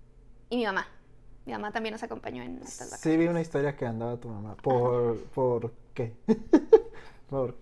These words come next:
Speaker 2: ¿la invitaste tú o?
Speaker 1: ¿Se invitó?
Speaker 2: Ah, se invitó.
Speaker 1: Se
Speaker 2: Que ella
Speaker 1: invitó.
Speaker 2: quería ir a Oaxaca.
Speaker 1: Ella quería ir a Oaxaca, dije, pues vamos.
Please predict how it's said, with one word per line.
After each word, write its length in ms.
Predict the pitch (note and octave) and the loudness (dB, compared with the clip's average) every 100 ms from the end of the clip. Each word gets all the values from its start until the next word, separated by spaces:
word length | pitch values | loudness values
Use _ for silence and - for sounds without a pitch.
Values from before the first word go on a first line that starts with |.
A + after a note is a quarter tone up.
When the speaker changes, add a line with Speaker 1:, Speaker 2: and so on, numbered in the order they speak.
| - | -4
Speaker 2:
¿la 120 | C3+ C3 | 0 0
invitaste 340 | A#2+ B2+ D3 | 2 0 0
tú 220 | D#3 G#3+ | -2 2
o? 240 | D3 A2 A#2 - - - - B3+ | 2 0 -6 -16 -18 -18 -10 -4
Speaker 1:
¿Se 100 | D4+ | -4
invitó? 340 | C4+ C4 E4 - - - - | -4 -4 -6 -8 -20 -20 -10
Speaker 2:
Ah, 180 | D3+ F3 | -4 -4
se 120 | - | -2
invitó. 220 | D#3+ D3 D3+ | -4 -2 2
Speaker 1:
Se 60 | |
Speaker 2:
Que 80 | D3+ | 6
ella 100 | D#3+ | 6
Speaker 1:
invitó. 140 | D#3+ | 8
Speaker 2:
quería 160 | C#3+ D3 | 8 8
ir 60 | D3+ | 8
a 40 | |
Oaxaca. 360 | D3 D3+ C3+ - - | 4 -2 -10 -14 -8
Speaker 1:
Ella 240 | B3 B3+ | -4 -2
quería 180 | B3+ A#3+ | 0 0
ir 60 | A3+ | 0
a 40 | |
Oaxaca, 320 | A3 C4+ C4+ | -2 -6 -10
dije, 180 | D4 C4+ | -12 -12
pues 140 | A#3 G#3+ | -8 -6
vamos. 260 | C#4 G4+ | -6 -8